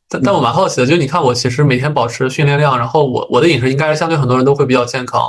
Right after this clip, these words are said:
Speaker 1: 但你也见过我，
Speaker 2: 嗯。
Speaker 1: 我不是那种特别有肌肉，
Speaker 2: 嗯。
Speaker 1: 也不是特别瘦的那种。就，就是每个人其实是不是一个健康状态是有一个，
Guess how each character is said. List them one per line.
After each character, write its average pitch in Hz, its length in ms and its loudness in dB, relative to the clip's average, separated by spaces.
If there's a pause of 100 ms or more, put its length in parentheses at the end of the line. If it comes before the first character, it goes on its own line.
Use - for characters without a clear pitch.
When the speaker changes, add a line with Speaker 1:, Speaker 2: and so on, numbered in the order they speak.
(220)
Speaker 1:
但 170 120 -2
你 143 80 2
也 127 140 2
见 147 220 -2
过 123 160 2
我， 101 60 -4
Speaker 2:
嗯。 - 180 -16
Speaker 1:
我 127 80 -4
不 135 100 -6
是 160 160 0
那 139 180 4
种 120 140 -2
特 - 160 -4
别 143 80 2
有 120 100 0
肌 117 200 -4
肉， 127 220 2
Speaker 2:
嗯。 113 40 0
Speaker 1:
也 113 80 0
不 - 140 -16
是 131 320 2 (180)
特 - 120 -2
别 127 140 4
瘦 143 220 0
的 123 120 -2
那 120 120 -2
种。 - 220 -10 (420)
就， 170 180 2
就 214 180 0
是 208 60 4
每 139 120 0
个 120 80 2
人 165 160 2
其 - 180 -4
实 143 140 2
是 185 160 -4
不 147 100 -4
是 147 160 2
一 120 40 0
个 - 200 2
健 165 180 -6
康 156 120 0
状 156 100 2
态 139 140 2
是 127 480 0 (140)
有 113 240 -2
一 110 160 -6
个， 135 420 2